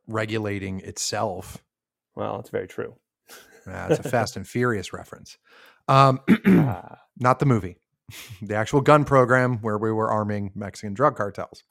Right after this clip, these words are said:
Speaker 2: Yeah.
Speaker 1: And then a Border Patrol agent got murdered by one. And then Obama was scandal-free. Um, I don't know. So, <coughs> doesn't matter.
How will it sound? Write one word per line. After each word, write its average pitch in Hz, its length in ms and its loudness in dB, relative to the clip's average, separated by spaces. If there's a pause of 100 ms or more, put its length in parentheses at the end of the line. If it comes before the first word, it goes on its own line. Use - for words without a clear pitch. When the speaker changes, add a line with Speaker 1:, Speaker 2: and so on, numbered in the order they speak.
(220)
Speaker 2:
Yeah. 95 240 -12
Speaker 1:
And 107 120 -4
then 101 120 -4
a 98 140 -6
Border 104 300 -4
Patrol 101 420 -6
agent 98 260 -8
got - 140 -8
murdered 104 340 -6
by 90 120 -6
one. 92 280 -14 (420)
And 98 120 -8
then 95 80 -6
Obama 98 640 -4
was 98 400 -10 (560)
scandal-free. 113 680 -4 (880)
Um, 135 440 6 (2500)
I 170 120 8
don't 185 140 8
know. 151 360 6
So, 127 440 0 (460)
<coughs> - 580 -16
doesn't 190 260 2
matter. 143 380 2